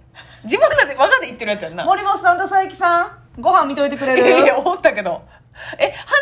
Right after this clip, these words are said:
Speaker 1: 長に任命されてるから、その、使命感でやってるの？
Speaker 2: うん、おのずから。
Speaker 1: え、おのずから？
Speaker 2: 立候補。
Speaker 1: バリ助かるやん、ほんで、運転もしてくれんやろ？
Speaker 2: 運転すんねん。
Speaker 1: 助かるやん。
Speaker 2: うん。
Speaker 1: え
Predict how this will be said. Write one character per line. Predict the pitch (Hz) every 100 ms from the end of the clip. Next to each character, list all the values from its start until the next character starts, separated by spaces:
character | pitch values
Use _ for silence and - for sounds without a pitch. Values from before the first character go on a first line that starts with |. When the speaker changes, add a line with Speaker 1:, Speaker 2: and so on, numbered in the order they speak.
| 554
Speaker 1:
長 | 349
に | 240
任 | 233 381
命 | 381 392
さ | 403
れ |
て | 381
る | 370
か | 339
ら、 | 208
そ | 226
の、 | 254 240
使 | 269 415
命 | 427
感 | 247 190
で |
や | 180
っ |
て | 185
る | 160 - -
の？ | 415
Speaker 2:
う | 277
ん、 |
お |
の | 349
ず | 247
か | 208
ら。 | 180
Speaker 1:
え、 | -
お | -
の |
ず | 539 571 571 539 466
か | 494
ら？ | 440 427 - _
Speaker 2:
立 | 277 -
候 | 277
補。 | 233 170 -
Speaker 1:
バ | 349
リ | 370
助 | -
か | - - 523
る | 466
や |
ん、 | 294
ほ |
ん |
で、 | 247
運 | 320
転 | 349 359
も | 247
し |
て | 214
く |
れ | 220
ん |
や | 160
ろ？ | -
Speaker 2:
運 | 302
転 | 302 277
す | 466
ん | 240 208
ね |
ん。 |
Speaker 1:
助 | -
か |
る | 494 466 427
や |
ん。 | 247 165 -
Speaker 2:
う | 202
ん。 | 202 196 175 170 190
Speaker 1:
え | 269 311 359